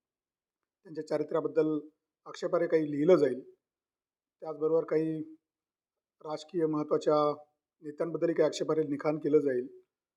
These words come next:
समाजा, समाजामध्ये, जाती-जातीमध्ये काही तेढ निर्माण होईल, त्याच्यामुळं जर कुठे लोकांच्या भावना दुभकावतील, तर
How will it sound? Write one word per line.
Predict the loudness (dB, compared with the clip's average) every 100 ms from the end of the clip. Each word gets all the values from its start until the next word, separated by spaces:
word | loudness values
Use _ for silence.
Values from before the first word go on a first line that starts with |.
| _ _ _ _ _ -14
समाजा, | -6 0 0
समाजामध्ये, | 0 0 2 2 4 2
जाती-जातीमध्ये | 2 -2 -2 -2 -2 0 2
काही | 2
तेढ | 0 2 4
निर्माण | 4 2 0
होईल, | 0 -4 -6
त्याच्यामुळं | -20 _ -18 -14 -6 -4
जर | -2
कुठे | -4 0 4 4 2 -6 _ _ _ _ _ _ _
लोकांच्या | -14 -8 -6
भावना | -4 -2 2 4
दुभकावतील, | 4 4 2 2 -4 -10
तर | -18